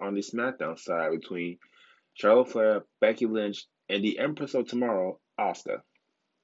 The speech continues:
So you got this big T L C triple threat main event that came about when, you know, from lurking on SmackDown with Becky Lynch being out of action 'cause we're broken nose by Nia Jax,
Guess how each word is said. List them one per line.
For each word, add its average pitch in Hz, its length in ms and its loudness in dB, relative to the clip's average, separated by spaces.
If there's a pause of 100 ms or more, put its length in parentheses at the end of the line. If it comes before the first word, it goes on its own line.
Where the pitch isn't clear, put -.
(460)
So 98 80 0
you 101 60 2
got 127 160 6
this - 280 -4
big 123 320 -2
T 143 160 0
L 123 100 2
C 120 220 -2
triple - 160 -8
threat 107 200 -2
main 101 200 -6
event 95 320 -2 (140)
that 98 160 4
came 117 180 -6
about 104 440 0
when, 87 380 -4 (1000)
you 98 140 0
know, 82 340 2 (360)
from 139 280 2
lurking 131 240 4
on 113 60 -2
SmackDown 87 560 -4
with 85 180 0
Becky 104 200 4
Lynch 107 140 -4
being 104 180 0
out 98 140 -2
of 90 80 2
action 92 460 -4
'cause 90 180 -6
we're 85 140 0
broken 107 360 -2
nose 95 260 0
by 85 240 -4
Nia 92 320 -2
Jax, 92 420 -4